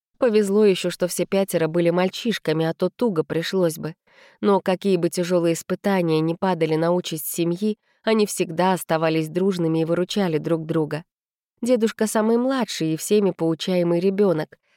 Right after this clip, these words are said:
С самого детства братья оберегали его и защищали, и ему нравилось чувствовать эту теплоту и уют. А потом началась взрослая жизнь.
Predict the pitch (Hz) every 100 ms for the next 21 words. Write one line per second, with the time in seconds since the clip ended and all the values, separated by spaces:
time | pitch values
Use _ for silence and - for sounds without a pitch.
0 | - - 180 160 160 156 180 175 - 151
1 | 156 175 - 160 156 160 156 160 185 170
2 | 151 160 151 160 - 196 - 196 160 151
3 | - _ _ - 208 175 170 170 - 185
4 | 190 180 151 151 - 190 190 - 156 156
5 | 147 - 151 160 156 160 156 160 160 151
6 | - _ _ _ _ _ 196 175 170 165
7 | 165 - 175 165 165 170 175 - 175 175
8 | 185 180